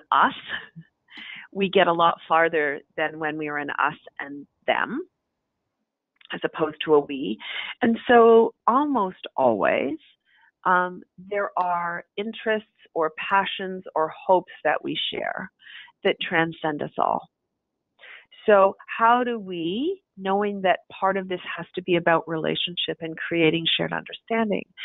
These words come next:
how do we make sure that if we're the host of this commu-, uh, this engagement effort, that we're actually giving lots of time, um, to having, you know, one or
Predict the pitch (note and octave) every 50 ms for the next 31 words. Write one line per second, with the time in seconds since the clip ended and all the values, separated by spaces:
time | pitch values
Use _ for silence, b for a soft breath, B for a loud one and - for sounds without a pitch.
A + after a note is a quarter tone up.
0 | B B B B B B - B3+ B3 A#3+ A#3 A#3 G#3+ G#3 G3+ G3 G3 - - -
1 | G#3 G3+ G3 G3 F#3+ F#3 F#3 F#3 - F#3+ G3 G3+ G3+ G3+ F#3+ F3+ F3 - - -
2 | F#3 - - - - - - - - - - _ _ _ _ - - E3+ E3+ F3
3 | F3 F3+ F#3+ F3 - - - - F#3 F3 E3+ - _ - - E3 D#3 E3 D#3+ -
4 | F3+ E3+ F3 - C#4+ E4 - A3+ F#3+ E3 E3+ D#3 D#3 - - - - - B B
5 | B B B B B B _ - G#3 F#3+ - G3+ G#3+ A3 A3 - - G3+ G#3+ A3
6 | A3 - - - A#3+ A#3 A#3 A3+ G#3+ G#3 G3 F#3 F#3+ F#3 F3+ F#3 F3+ F3+ E3+ F3
7 | - - _ - - F#3+ F#3+ - - - - - - - E3 D3+ D3 - F#2+ G#2
8 | C#3+ G3+ B3+ D4+ F4 E4+ - _ B B B B B B B B B _ F#3 F3+
9 | E3+ E3+ E3+ E3+ E3+ E3 E3 - - - G3+ F#3 - - - G3+ F#3+ F#3+ F#3+ F#3+
10 | F#3+ F#3+ F#3+ F#3+ F#3 - - F#3+ F#3 F3+ F3+ F3+ F#3 G3 G#3 G#3+ G3+